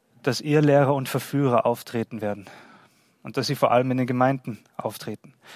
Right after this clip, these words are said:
Menschen, die das Wort Gottes verdrehen und die Wahrheit ob-, abändern und diese unendlich gute Nachricht, die wir ja in Jesus haben, verändern. Und gerade das ist in der heutigen Zeit so zerstörerisch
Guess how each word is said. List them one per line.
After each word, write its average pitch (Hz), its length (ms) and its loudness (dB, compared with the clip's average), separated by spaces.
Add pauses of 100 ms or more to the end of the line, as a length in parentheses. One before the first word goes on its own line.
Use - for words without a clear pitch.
(260)
Menschen, 151 400 2
die 139 80 4
das 135 180 0
Wort 139 220 2
Gottes 147 260 2
verdrehen 147 500 4
und 147 160 0
die 127 120 2
Wahrheit 143 320 6
ob-, - 260 -6
abändern 139 640 0 (400)
und 139 120 -4
diese 156 160 0
unendlich 190 580 0
gute 180 300 0
Nachricht, 170 680 4
die 156 100 0
wir 156 60 2
ja 147 320 6 (260)
in 175 180 2
Jesus 147 380 2
haben, 147 380 6 (320)
verändern. 143 580 2 (1200)
Und 139 120 -4
gerade 170 360 8
das 190 320 8
ist 175 120 4
in 180 100 4
der 127 140 8
heutigen 185 460 4
Zeit 180 300 6
so 226 140 4
zerstörerisch 202 960 4